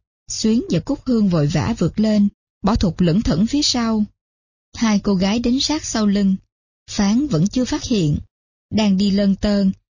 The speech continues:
anh bỗng giật bắn người khi nghe tiếng Xuyến nóng hổi sau gáy, "Chào nhà thơ." Phán quay phát lại, mặt không giấu vẻ thảng thốt, "Kìa Xuyến." Cúc Hương tiến lại, "Tôi nữa chi?"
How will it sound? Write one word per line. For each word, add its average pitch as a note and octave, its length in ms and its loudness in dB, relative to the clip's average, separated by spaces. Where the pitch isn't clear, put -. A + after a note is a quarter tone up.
anh F#3 280 2
bỗng F3+ 200 2
giật F3+ 200 -2
bắn A3 280 0
người G3 300 2
khi G#3+ 180 0
nghe G3 220 2
tiếng A#3+ 200 -2
Xuyến B3+ 480 -2
nóng A#3+ 180 0
hổi C4 180 -2
sau A3+ 220 -2
gáy, G3 300 -2
"Chào G#3+ 160 2
nhà G#3 220 2
thơ." B3+ 420 -2
Phán G#3+ 440 0
quay G3 300 2
phát - 220 -6
lại, E3 340 -2
mặt F3+ 300 0
không F#3 320 2
giấu G#3+ 240 0
vẻ - 100 -2
thảng G3 240 -2
thốt, C4 300 -4
"Kìa G#3 340 2
Xuyến." C#4 280 -2
Cúc C#4+ 160 -2
Hương G3+ 280 2
tiến B3+ 220 -2
lại, D#3+ 340 -2
"Tôi C4 220 2
nữa A#3 200 2
chi?" B3+ 280 0